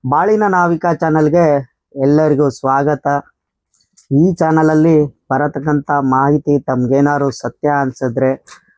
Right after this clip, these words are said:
ಅಥವಾ ಇಷ್ಟ ಆದ್ರೆ ತಮ್ಮ ಬಂಧು ಮಿತ್ರರಿಗೂ ಶೇರ್ ಮಾಡೋದ್ನ ಮರಿಬೇಡಿ ಹಾಗೂ ಲೈಕ್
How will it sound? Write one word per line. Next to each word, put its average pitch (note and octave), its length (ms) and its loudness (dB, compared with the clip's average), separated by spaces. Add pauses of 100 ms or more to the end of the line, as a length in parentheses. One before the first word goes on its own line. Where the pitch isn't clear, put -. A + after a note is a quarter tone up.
ಅಥವಾ B2+ 280 -4
ಇಷ್ಟ A#2+ 340 -6
ಆದ್ರೆ C#3 540 -2 (560)
ತಮ್ಮ F3 280 0
ಬಂಧು E3 460 0
ಮಿತ್ರರಿಗೂ D#3 720 0
ಶೇರ್ D3 340 0
ಮಾಡೋದ್ನ D3 400 0
ಮರಿಬೇಡಿ C3+ 520 0
ಹಾಗೂ B2+ 320 -2
ಲೈಕ್ B2 320 -4